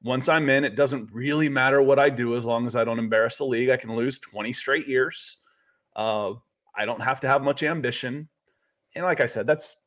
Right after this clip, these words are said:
that, that really rubs me the wrong way. And, you know, and then we're gonna, we're gonna reward you for losing. And then you wonder why stories come out that,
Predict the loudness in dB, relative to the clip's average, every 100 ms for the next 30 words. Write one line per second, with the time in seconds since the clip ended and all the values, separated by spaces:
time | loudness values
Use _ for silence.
0 | _ _ _ _ _ _ _ 0 0 0
1 | 0 0 4 8 8 10 8 6 0 0
2 | 2 0 2 6 6 6 0 -4 2 2
3 | 4 2 -2 -2 0 0 2 2 2 2
4 | 4 4 6 6 6 2 0 0 0 -2
5 | -8 -8 -6 -2 0 2 4 4 2 2
6 | 4 4 2 -4 -2 -2 -2 -4 -4